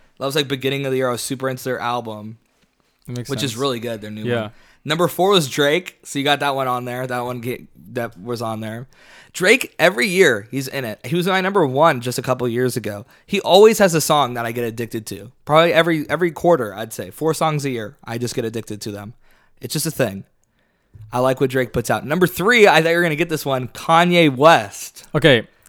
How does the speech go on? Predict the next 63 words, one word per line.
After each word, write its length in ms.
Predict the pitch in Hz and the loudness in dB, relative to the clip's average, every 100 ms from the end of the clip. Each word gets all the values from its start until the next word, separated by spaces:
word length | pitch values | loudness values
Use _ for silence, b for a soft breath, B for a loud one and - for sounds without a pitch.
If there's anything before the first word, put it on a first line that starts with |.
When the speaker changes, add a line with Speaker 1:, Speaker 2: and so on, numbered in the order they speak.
| - | 4
Speaker 2:
I 100 | 135 | 6
was 200 | 139 127 | 6 4
thinking 180 | 151 | 2
about 140 | 147 127 | 2 0
Kanye, 460 | 123 120 117 113 | -2 -2 -2 -2
but 120 | 113 117 | -2 -2
then 120 | 123 | -2
the 60 | |
thing 180 | 113 131 | -2 -4
is, 320 | 123 110 - - _ _ - | -2 -4 -8 -14 _ _ -12
I 60 | 123 | -2
don't 160 | 135 | -2
remember 300 | 135 123 135 | 0 -2 -2
you 160 | 123 120 | -2 -2
liking 340 | 117 117 113 | -2 -4 -6
Donda 400 | 104 110 123 113 | -4 -4 -2 -4
that 140 | 107 104 | -6 -6
much. 420 | 104 104 - - - | -8 -10 -12 -18 -2
Speaker 1:
I 140 | 180 | 0
love 380 | 226 220 262 185 | 2 2 2 0
Donda, 440 | 156 147 139 123 117 | -2 -4 -4 -6 -2
dude. 260 | 160 143 | -2 -2
I, 100 | 131 151 120 151 | 2 2 2 0
I've 80 | 160 | 2
gotten 200 | 196 143 | 2 2
Speaker 2:
But 100 | 135 | 4
Speaker 1:
so 160 | 135 | 6
Speaker 2:
I 20 | |
Speaker 1:
much 160 | 160 151 | 4 4
more 80 | 156 | 2
into 240 | 143 139 | 2 2
Speaker 2:
distinctly 300 | 127 127 160 | 2 2 4
Speaker 1:
Donda. 60 | 131 | 2
Speaker 2:
remember 360 | 139 143 131 | 2 4 4
a 40 | 117 | 2
quote 360 | - 139 127 | 0 0 0
earlier 240 | 104 120 120 | 0 -4 -4
this 180 | 113 - | -6 -4
year. 140 | 123 | -2
You're 160 | 117 113 | -2 -2
like, 220 | 110 - | -4 -4
"You 60 | 127 | -2
know, 200 | 160 147 | 0 -2
I 60 | 131 | -2
didn't 180 | 190 175 | 0 2
realize 240 | 175 156 | 0 -2
how 80 | 156 | -4
big 160 | 143 151 | 0 0
of 80 | |
a 60 | 127 | -2
Kanye 440 | - 143 156 147 120 | -4 -4 -2 -2 -4
fan 240 | 117 104 | -4 -4
I 80 | 101 | -6
was." 440 | 101 101 104 - - b b | -6 -6 -10 -16 -20 b b
And 120 | - 139 | -2 0
that's 120 | 131 | 4
what, 80 | 139 | 4
that's 100 | 139 | 6
Speaker 1:
Exactly. 280 | 135 151 | 4 4
Speaker 2:
what 100 | 151 | 2
it 40 | 127 | 2
was 100 | 120 | -2
actually. 560 | 123 117 - 123 110 | -4 -6 -4 -2 -2